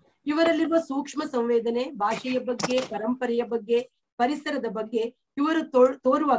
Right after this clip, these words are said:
ಕಾಳಜಿ ಇವೆಲ್ಲ ಇವರನ್ನ ಸಮಾಜದಲ್ಲಿ ಗುರುತಿಸುವಂತೆ ಮಾಡಿದೆ. ಹಳೆ ಬೆಂಗಳೂರು ಮತ್ತು ಹೊಸ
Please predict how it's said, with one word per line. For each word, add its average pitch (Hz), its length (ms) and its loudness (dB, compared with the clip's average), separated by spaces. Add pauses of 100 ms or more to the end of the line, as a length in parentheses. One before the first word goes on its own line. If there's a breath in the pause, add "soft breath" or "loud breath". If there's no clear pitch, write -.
ಕಾಳಜಿ 220 500 0 (220)
ಇವೆಲ್ಲ 294 280 4
ಇವರನ್ನ 247 420 2 (160)
ಸಮಾಜದಲ್ಲಿ 220 540 -4
ಗುರುತಿಸುವಂತೆ 202 680 -4
ಮಾಡಿದೆ. 185 420 -6 (520)
ಹಳೆ 277 220 6
ಬೆಂಗಳೂರು 247 640 4
ಮತ್ತು 233 320 0 (360)
ಹೊಸ 277 180 0